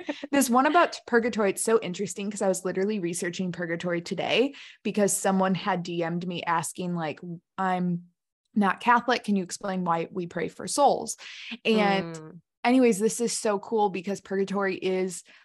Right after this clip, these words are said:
Speaker 1: one of the most, like, understood doctrines. And so
Speaker 2: Most misunderstood?
Speaker 1: What did I say?
Speaker 2: Mi-, most understood, I thought.
Speaker 1: Oh, yeah. Misunderstood doctrine. <laughs> Sorry.
Speaker 2: Yeah.
Speaker 1: Thank you.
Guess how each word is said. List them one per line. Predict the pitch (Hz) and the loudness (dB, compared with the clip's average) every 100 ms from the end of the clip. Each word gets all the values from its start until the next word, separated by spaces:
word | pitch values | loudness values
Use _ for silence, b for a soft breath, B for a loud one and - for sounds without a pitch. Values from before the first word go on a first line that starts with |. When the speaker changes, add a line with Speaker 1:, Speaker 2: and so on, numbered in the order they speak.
| B | B
Speaker 1:
one | 196 190 | 2 2
of | 185 | 2
the | |
most, | 185 175 175 | 0 0 -2
like, | 180 175 | -4 -4
understood | 180 175 170 - 175 165 165 _ | -4 -4 -4 -2 -2 -2 -4 _
doctrines. | 170 165 175 240 254 262 277 - 180 | 2 2 0 -4 -2 0 -2 -4 -10
And | 196 196 | -4 -2
so | 185 | 0
Speaker 2:
Most | 190 190 - 196 | 0 0 -4 -2
misunderstood? | 185 196 226 220 226 - 247 240 _ _ _ _ _ - | 0 0 -4 -4 -4 -6 -12 -12 _ _ _ _ _ -4
Speaker 1:
What | 196 | -2
did | 196 180 | 0 0
I | 180 | -4
say? | 180 165 170 - _ - | -6 -10 -12 -16 _ -4
Speaker 2:
Mi-, | 185 185 | -4 -2
most | 190 190 185 - | -2 -2 -4 -6
understood, | 185 175 170 165 147 | -4 -6 -8 -10 -10
I | 160 | -12
thought. | - 82 - | -10 -8 2
Speaker 1:
Oh, | 240 | 4
yeah. | 240 175 | 4 4
Misunderstood | 214 233 240 202 190 - 175 165 | 4 4 2 -2 -4 -6 -6 -2
doctrine. | 139 - 214 190 | -2 -2 -2 0
<laughs> | 226 | 2
Sorry. | 240 165 185 190 | 2 0 -2 -2
Speaker 2:
Yeah. | 214 | -2
Speaker 1:
Thank | 190 | -2
you. | 160 170 226 | -4 -4 -6